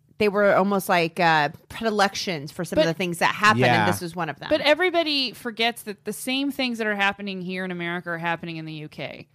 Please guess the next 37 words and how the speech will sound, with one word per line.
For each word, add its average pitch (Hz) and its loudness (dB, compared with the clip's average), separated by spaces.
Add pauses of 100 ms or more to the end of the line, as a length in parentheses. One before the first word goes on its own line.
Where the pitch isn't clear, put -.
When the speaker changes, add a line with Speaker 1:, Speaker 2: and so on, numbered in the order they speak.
(220)
Speaker 3:
Right. 127 4
Speaker 2:
With, 131 -6
I 202 0
mean, 226 -4
they're 247 4 (120)
Speaker 1:
Well, 320 0
Speaker 2:
saying 302 6
Speaker 1:
he 285 0
sounds 185 4
like 170 0
from 190 0
his 180 0
interview 202 2
that 160 2
he 160 -2
kinda 175 -2
takes 165 -6
credit - -2
for 170 0
it 147 -4
as 131 -8
well. 165 -2 (160)
Speaker 2:
they're 392 4
seeing 285 -2 (220)
this. 214 -4 (120)
I - -8
mean, 226 -4
the, 226 -2 (280)
the, 220 -6
the, 208 -8
the 202 -4
break 220 2
from 226 -4
the 208 -2
E 190 -6 (220)
U 185 4
is, 165 -6